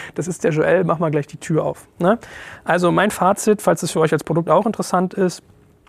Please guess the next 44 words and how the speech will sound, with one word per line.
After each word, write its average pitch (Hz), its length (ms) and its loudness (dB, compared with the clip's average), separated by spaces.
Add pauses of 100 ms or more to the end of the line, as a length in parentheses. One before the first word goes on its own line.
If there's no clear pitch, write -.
(360)
für - 120 -6
den 180 140 -2
Postboten 226 800 0
bin 196 100 0
ich 196 100 -2
noch 175 120 0
ein 170 60 -2
bisschen 170 280 -6
skeptisch, - 480 -4
ob 180 100 -4
man's, 165 400 -4
ob - 140 -14
man's 156 200 -2
machen 156 220 0
sollte, 202 560 2
ob's 180 180 -6
das 160 120 -10
Richtige 202 400 -2
ist. 214 340 -2 (520)
Die 175 60 -6
Installation 190 880 2 (120)
kann 208 260 -2
gut 202 240 -4
gehen. 226 240 0
Also 165 220 -2
man 175 100 0
hat 202 80 0
sich - 140 -10
viel 190 100 0
Gedanken 226 400 0
gemacht. 226 440 0
Manche 180 260 0
Sachen 165 240 0
sind 160 120 -6
so - 80 -8
ein 160 60 -2
bisschen 156 240 -4
krampfig, 180 500 -2
wo 160 80 -2
ich 165 80 -2
halt 170 120 0
manchmal 165 240 0
nicht 156 100 -2
verstehe, 170 540 2